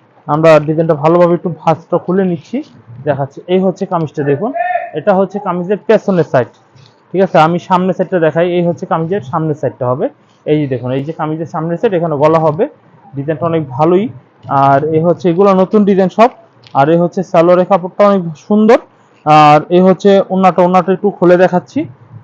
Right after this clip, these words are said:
চাইলে এই ওড়নাটা স্ক্রিনশট দিয়ে অর্ডার করে নিতে পারেন। এই হচ্ছে কামিজের ওড়নাটা।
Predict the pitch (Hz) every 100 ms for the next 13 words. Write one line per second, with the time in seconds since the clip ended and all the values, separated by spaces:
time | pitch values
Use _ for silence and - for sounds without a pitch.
0 | _ _ _ 175 190 202 185 196 190 190
1 | 175 190 - 196 180 - 175 160 196 170
2 | 165 165 160 143 139 127 139 156 156 -
3 | 156 156 165 139 117